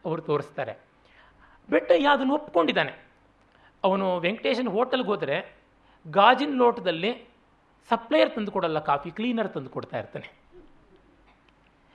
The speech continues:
ಆದರೆ ಬೇರೆ ಯಾರ ಜನರು ಹೋದರೆ ಅವರ ಬಟ್ಲನ್ನು ಅವರೇ ತೊಗೊಂಡು ಹೋಗಬೇಕು.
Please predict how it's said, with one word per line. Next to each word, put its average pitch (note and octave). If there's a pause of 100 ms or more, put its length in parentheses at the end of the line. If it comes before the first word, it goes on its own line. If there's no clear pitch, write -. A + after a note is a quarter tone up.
(200)
ಆದರೆ B3
ಬೇರೆ C#4+
ಯಾರ C4+
ಜನರು A3+
ಹೋದರೆ E3 (520)
ಅವರ C#4 (720)
ಬಟ್ಲನ್ನು A3+
ಅವರೇ G#3+
ತೊಗೊಂಡು F#3+
ಹೋಗಬೇಕು. D3